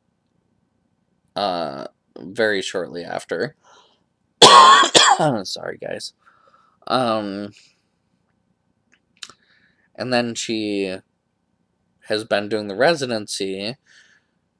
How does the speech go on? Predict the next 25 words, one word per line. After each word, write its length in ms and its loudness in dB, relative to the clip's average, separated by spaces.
you 160 -8
know, 220 -6
from 240 -12
two 160 -16
thousand 380 -6
thirteen 880 -8
and 500 -12
still 360 0
all 300 4
the 80 -8
way 200 0
up. 280 0
She 320 -6
did 220 -4
the 80 -2
residency 600 -4
from 200 -14
two 140 -10
thousand 360 -4
thirteen 500 -8
to 140 -16
two 220 -10
thousand 1400 -12
eight, 200 -18
well, 440 -2